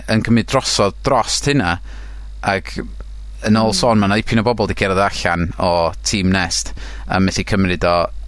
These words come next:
Speaker 1: a jyst i mynd, yym, ond, t'bo, <laughs> yd-, yn y diwedd, ma' nhw'n gweithio i'r un cwmni.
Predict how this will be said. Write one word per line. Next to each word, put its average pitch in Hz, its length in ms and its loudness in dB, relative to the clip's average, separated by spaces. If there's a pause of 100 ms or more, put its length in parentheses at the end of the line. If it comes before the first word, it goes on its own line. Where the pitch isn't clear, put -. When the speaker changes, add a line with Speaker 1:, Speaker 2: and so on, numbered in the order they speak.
(100)
Speaker 1:
a 78 180 -2
jyst - 300 -4
i 90 40 -2
mynd, 85 460 0 (120)
yym, 87 340 0 (1040)
ond, 113 340 2 (1300)
t'bo, 123 280 2 (680)
<laughs> - 760 -8
yd-, 123 160 2
yn 131 160 6
y 120 60 -2
diwedd, 143 320 2
ma' 120 100 4
nhw'n 123 120 2
gweithio 123 280 4
i'r 131 100 2
un 127 180 4
cwmni. 139 380 4